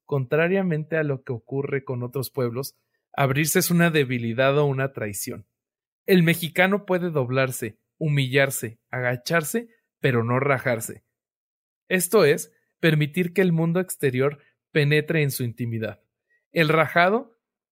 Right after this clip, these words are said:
es de poco fiar, un traidor o un hombre de dudosa fidelidad, que cuenta los secretos y es incapaz de afrontar los peligros como se debe.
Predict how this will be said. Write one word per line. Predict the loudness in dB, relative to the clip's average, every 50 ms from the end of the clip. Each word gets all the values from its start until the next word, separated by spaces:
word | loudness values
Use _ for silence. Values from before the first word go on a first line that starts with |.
| _ -2
es | 0 0 2
de | 2 0
poco | 0 0 -2 -2 -2 -6
fiar, | -6 -2 -2 -2 -2 -4 -6 -18 _ _ _ _ _ _ _ _ _ _ -6
un | -2 -2 -2 -2
traidor | 2 2 2 4 4 4 2 2 0 -4 _ _ _ _ _ _ -6
o | -2 0
un | 0 2 2 2
hombre | 0 0 2 0 0 0
de | 2 0 0 0
dudosa | 0 -4 -4 -2 -4 -4 -2 -4 -4
fidelidad, | -4 -4 -4 -4 -4 -4 -4 -4 -4 -4 -6 -6 _ _ _ _ _ _
que | 0 0 0 4
cuenta | 4 2 2 4 2 2
los | 2 2 0
secretos | 0 -2 -2 -2 0 -2 0 0 -2 -4 -4 -6 _ _ _ _ _ _ _
y | -4 0 2 2
es | 2 0 0 0
incapaz | 0 0 0 0 -2 -2 0 2 0 2 2 0 0
de | 2 2
afrontar | 2 0 0 -4 -4 -4 -2 0 0 0 0 -2 -4 -4
los | -2 -2 -2 -2 -2
peligros | -2 -2 -2 -2 -6 -6 -6 -6 -4 -4 -6 -6
como | -4 -4 -4 -4 -4
se | -4 -6 -6
debe. | -4 -4 -6 -6 -6 -10 -14